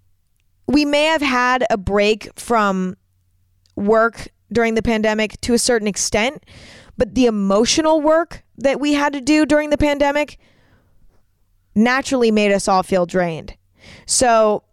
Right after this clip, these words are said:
for all of you who are struggling to get back to work and are feeling really tired and just drained, I feel you. And I think that that's also a normal human response. I think that that's just natural,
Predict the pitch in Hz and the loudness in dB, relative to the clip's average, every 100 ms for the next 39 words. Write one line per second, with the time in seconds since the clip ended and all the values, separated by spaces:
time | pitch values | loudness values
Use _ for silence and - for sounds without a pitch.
0 | _ _ _ _ - 240 208 262 330 311 | _ _ _ _ -4 0 4 4 2 2
1 | 285 247 226 - 233 214 233 233 208 202 | 2 2 0 0 -2 0 0 -2 -2 0
2 | 202 190 196 180 185 190 - 202 190 - | 0 -2 0 0 0 -2 -4 -2 -2 -2
3 | 208 190 175 170 208 254 262 247 185 - | 0 0 -2 0 2 2 2 0 -2 -8
4 | _ _ _ _ _ _ _ _ _ _ | _ _ _ _ _ _ _ _ _ _
5 | _ - - - 202 220 180 - - 208 | _ -8 -4 -2 0 0 -2 -4 -4 0
6 | 220 202 - - 208 208 185 165 - - | 0 -2 -4 -6 -2 0 -2 -6 -12 -20
7 | _ _ _ _ _ _ _ _ _ 185 | _ _ _ _ _ _ _ _ _ -4
8 | 196 - 262 233 202 196 _ _ _ _ | -2 2 2 2 0 -2 _ _ _ _
9 | _ - 202 202 226 208 208 202 208 220 | _ -4 -2 0 -2 -4 -4 -2 0 0
10 | 220 196 185 185 196 185 185 190 190 - | 0 0 0 0 0 0 0 0 -2 -2
11 | 226 165 185 185 208 202 196 185 180 - | -2 -2 -2 -2 -2 -2 -2 -2 -4 -4
12 | 202 - _ - - - _ _ _ _ | -4 -4 _ -20 -20 -20 _ _ _ _
13 | _ _ _ _ _ _ 202 208 254 - | _ _ _ _ _ _ -2 0 0 0
14 | 285 190 - | 0 0 -2